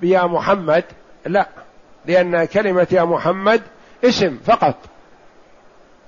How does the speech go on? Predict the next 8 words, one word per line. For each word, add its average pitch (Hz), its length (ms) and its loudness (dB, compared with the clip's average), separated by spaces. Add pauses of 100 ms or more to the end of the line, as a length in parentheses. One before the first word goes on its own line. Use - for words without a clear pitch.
(640)
كذلك 196 500 2
الرجل 190 560 2
الكريم 175 720 0
أو 156 180 2
الرجل 180 400 4
العظيم 170 480 2
عندك 190 400 -2
مثلًا، 165 500 0